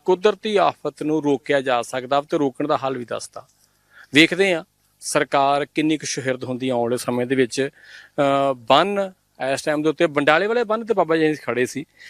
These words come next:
ਤੇ ਇੱਕ ਵੀਰ ਨੇ ਸਾਨੂੰ ਵੇਖ ਕੇ ਕਹਿੰਦਾ ਕਿ ਇੱਧਰਲੇ ਪਾਸੇ ਬੰਡਾਲੇ ਵਾਲਾ ਬੰਨ੍ਹ ਵੀ ਟੁੱਟਣ ਕਿਨਾਰੇ ਹੋਇਆ ਵਾ, ਤੇ ਉੱਧਰ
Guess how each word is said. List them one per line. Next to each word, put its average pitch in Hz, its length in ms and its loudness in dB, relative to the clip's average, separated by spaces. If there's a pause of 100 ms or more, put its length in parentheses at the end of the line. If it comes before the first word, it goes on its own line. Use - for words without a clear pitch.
(160)
ਤੇ 165 120 4
ਇੱਕ 151 160 0
ਵੀਰ 156 260 2
ਨੇ 165 100 2
ਸਾਨੂੰ 151 300 -2
ਵੇਖ 135 240 0
ਕੇ 156 140 -2
ਕਹਿੰਦਾ 156 280 -2
ਕਿ 165 140 -4
ਇੱਧਰਲੇ 165 280 -2
ਪਾਸੇ 147 320 -2
ਬੰਡਾਲੇ 127 380 0
ਵਾਲਾ 131 220 0
ਬੰਨ੍ਹ 135 400 -2
ਵੀ 139 260 -8 (580)
ਟੁੱਟਣ 156 260 2
ਕਿਨਾਰੇ 143 300 0
ਹੋਇਆ 117 300 -2
ਵਾ, 135 140 0
ਤੇ 175 100 -4
ਉੱਧਰ 147 600 2